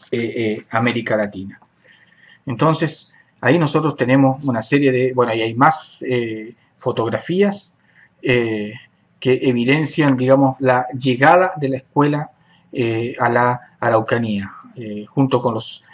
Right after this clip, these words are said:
internados. Esta última fotografía es bien interesante porque está,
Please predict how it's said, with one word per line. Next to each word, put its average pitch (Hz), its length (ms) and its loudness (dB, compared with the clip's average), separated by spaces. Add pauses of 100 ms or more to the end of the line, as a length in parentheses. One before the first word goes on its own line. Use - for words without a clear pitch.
(180)
internados. 147 920 2
Esta 135 280 -6
última 123 600 -2
fotografía 120 720 0
es 147 200 -4 (380)
bien 135 300 2
interesante 139 800 0
porque - 260 -6
está, 131 420 0